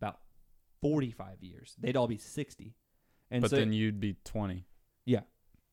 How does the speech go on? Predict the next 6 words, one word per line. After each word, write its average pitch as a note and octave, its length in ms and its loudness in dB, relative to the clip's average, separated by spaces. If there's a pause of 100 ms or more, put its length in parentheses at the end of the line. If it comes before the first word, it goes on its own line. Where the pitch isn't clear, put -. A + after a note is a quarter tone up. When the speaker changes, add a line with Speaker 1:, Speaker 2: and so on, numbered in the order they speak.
(140)
Speaker 1:
So A#2+ 420 2 (600)
in C3+ 280 0
kind E3 440 -4
of B2 380 0 (480)
layman's C3+ 640 -2
terms, C3+ 540 -4